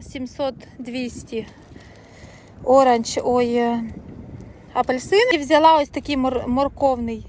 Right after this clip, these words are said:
сік. На його зараз скидка. Він іде без сахару. І, думаю, дуже корисний і смачний, надіюсь. Органік. Є без сахару.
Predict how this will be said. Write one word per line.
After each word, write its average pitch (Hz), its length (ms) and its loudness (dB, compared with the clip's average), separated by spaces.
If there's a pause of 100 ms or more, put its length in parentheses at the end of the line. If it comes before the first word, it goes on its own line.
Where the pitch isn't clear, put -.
сік. 330 380 -2 (140)
На 277 100 -2
його 262 320 0
зараз 240 280 0 (120)
скидка. - 480 -2 (460)
Він 277 180 2
іде 226 180 4
без 247 280 0
сахару. 330 580 2
І, 254 100 -6
думаю, 311 400 -2 (460)
дуже 277 260 0
корисний 285 680 0 (800)
і 415 60 0
смачний, 262 560 -4
надіюсь. 240 600 -4 (1160)
Органік. 285 600 2 (1120)
Є 233 120 -2 (360)
без 240 200 -6
сахару. 208 400 -6